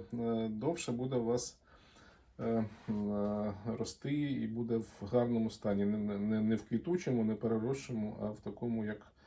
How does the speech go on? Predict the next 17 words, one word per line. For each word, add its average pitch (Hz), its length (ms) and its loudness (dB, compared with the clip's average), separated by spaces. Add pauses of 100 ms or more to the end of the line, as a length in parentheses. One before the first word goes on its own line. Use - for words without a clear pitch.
(640)
е, 107 320 0 (180)
якраз, 113 360 -2
що - 220 -8
дуже 101 380 -2
і - 120 -10
смачно, 123 500 -2
і, 104 240 -6 (600)
мабуть, 104 320 -6
корисно. 95 520 -10 (2500)
Е, 120 480 4 (160)
містер, 165 580 2 (240)
е, 127 160 0
Барнс. 120 600 2 (4000)
Ось 123 280 -2
торгова 113 360 -2
фірма 113 300 0
насіння. 185 500 2